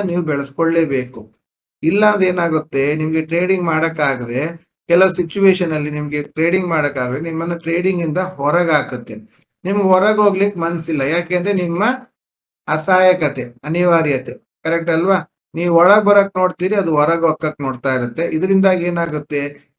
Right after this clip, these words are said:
ಬೇರೆ ಕಡೆ ಆದ್ರೆ ಅಷ್ಟು ಲಾಸ್ ಆಗಲ್ಲ, ಇಲ್ಲಿ ಲಾಸ್ ಅನ್ನೋದು ಇರೋದ್ರಿಂದ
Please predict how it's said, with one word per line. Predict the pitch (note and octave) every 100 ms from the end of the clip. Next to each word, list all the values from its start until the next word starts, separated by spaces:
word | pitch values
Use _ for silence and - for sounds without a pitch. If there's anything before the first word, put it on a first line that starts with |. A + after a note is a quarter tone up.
| C3
ಬೇರೆ | E3 F#3+ G#3
ಕಡೆ | G3 F3+
ಆದ್ರೆ | E3 D#3
ಅಷ್ಟು | D3+ D3
ಲಾಸ್ | C#3 D3+ D#3+
ಆಗಲ್ಲ, | D#3+ C#3 C3 B2+
ಇಲ್ಲಿ | C3 C#3 D3+ D3
ಲಾಸ್ | C#3 C3+ F#3 F#3+
ಅನ್ನೋದು | E3+ E3 D#3
ಇರೋದ್ರಿಂದ | D3 D3 C#3 C3 B2